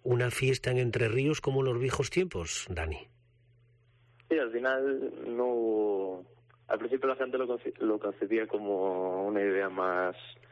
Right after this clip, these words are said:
Speaker 2: loca o, o que no iba a suceder,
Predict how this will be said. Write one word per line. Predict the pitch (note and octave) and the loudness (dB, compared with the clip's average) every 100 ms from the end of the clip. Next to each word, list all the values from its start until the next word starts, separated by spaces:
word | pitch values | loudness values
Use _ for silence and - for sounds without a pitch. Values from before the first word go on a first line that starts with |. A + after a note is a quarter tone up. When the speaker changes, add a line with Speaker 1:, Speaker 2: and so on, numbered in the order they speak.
| - - - - | -20 -20 -10 0
Speaker 2:
loca | B2 B2 F#2 F2+ F2+ | 0 0 -2 0 0
o, | F2+ F2+ E2+ E2+ F2 | 0 0 0 0 0
o | F2+ | -2
que | - F#2+ | -2 0
no | G2+ G#2+ | 2 0
iba | F#2 F#2+ | 0 -2
a | |
suceder, | - F#2+ G#2+ A#2 A2 | -4 -2 0 0 -4